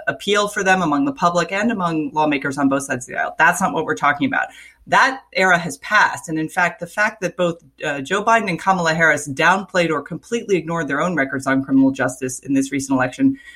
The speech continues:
shows you how much that era is gone. They deliberately avoided their own tough on crime, uh, records because that wasn't appealing to their coalition. So I think we have in small bore things like these vaccination decisions,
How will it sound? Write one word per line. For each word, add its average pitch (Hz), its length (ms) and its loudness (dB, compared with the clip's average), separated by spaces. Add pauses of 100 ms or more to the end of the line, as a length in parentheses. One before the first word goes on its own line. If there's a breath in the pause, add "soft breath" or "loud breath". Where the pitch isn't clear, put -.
(160 loud breath)
shows 214 420 4
you 135 120 2
how 135 140 2
much 131 280 0
that 131 220 2
era 135 240 2
is 135 180 -6
gone. 113 360 -2 (280 loud breath)
They 202 320 4 (120)
deliberately 185 640 2
avoided 156 500 2
their 139 200 4
own 156 380 2 (280 loud breath)
tough 170 240 0
on 143 220 2
crime, 139 500 2
uh, 127 360 0 (120)
records 135 460 0
because 147 320 -4
that 147 200 4
wasn't 147 380 0
appealing 131 440 -2
to 139 120 -10
their 127 220 -2
coalition. 120 640 -6
So 160 120 -2
I 160 80 4
think 165 320 0 (280 loud breath)
we 185 100 6
have 185 220 4
in 170 200 2
small 226 400 4
bore 156 220 4
things 170 300 0
like 151 120 -2
these 139 160 -6
vaccination 160 600 -2
decisions, 135 580 -2